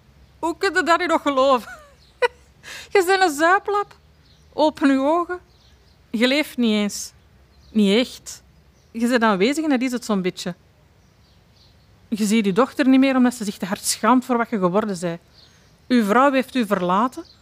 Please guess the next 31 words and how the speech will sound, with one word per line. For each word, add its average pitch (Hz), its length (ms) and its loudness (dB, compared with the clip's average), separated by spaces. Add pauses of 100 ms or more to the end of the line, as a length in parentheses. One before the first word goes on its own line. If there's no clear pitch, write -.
(260)
omdat 226 300 2
er 208 100 -2
niet 226 140 8
met 247 100 10
u 254 80 6
te 220 100 -2
leven 254 300 2
valt 277 300 -2 (260)
en 240 140 4
uw 220 120 4
ouders 254 240 2
die 233 60 -2
hebben 214 200 2
genoeg 202 220 2
van 185 180 2
u. 170 140 -4 (960)
Iedereen 277 420 4
heeft 262 260 0
u 247 80 0
laten 240 320 2
vallen 214 300 -2 (480)
omdat 214 340 2
je 202 80 -2
niet 254 180 2
gewoon 262 360 4
zegt 190 360 -2
waarom 214 460 2
je 226 80 4
zo 214 140 2
ongelukkig 202 420 -4
bent. 190 220 -2